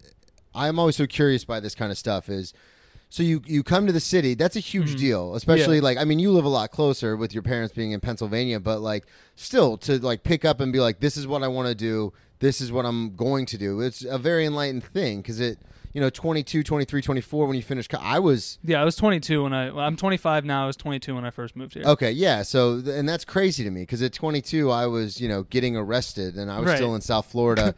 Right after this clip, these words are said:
Speaker 2: <laughs>
Speaker 1: 'cause it took me an extra year to finish school. Like,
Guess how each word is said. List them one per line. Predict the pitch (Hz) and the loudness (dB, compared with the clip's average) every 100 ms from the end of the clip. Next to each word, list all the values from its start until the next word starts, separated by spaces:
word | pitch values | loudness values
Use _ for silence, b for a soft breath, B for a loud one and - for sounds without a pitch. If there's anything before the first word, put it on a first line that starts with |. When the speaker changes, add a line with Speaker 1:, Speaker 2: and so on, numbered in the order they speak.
| _ | _
Speaker 2:
<laughs> | - - | -20 -6
Speaker 1:
'cause | 127 | -4
it | 123 | -2
took | 139 | -4
me | 123 123 | -2 -2
an | |
extra | 120 - 113 | -2 -4 0
year | 123 | 2
to | 117 | 2
finish | - 110 101 | -2 -6 -6
school. | - 147 151 135 | -4 0 2 2
Like, | 120 110 | 0 -2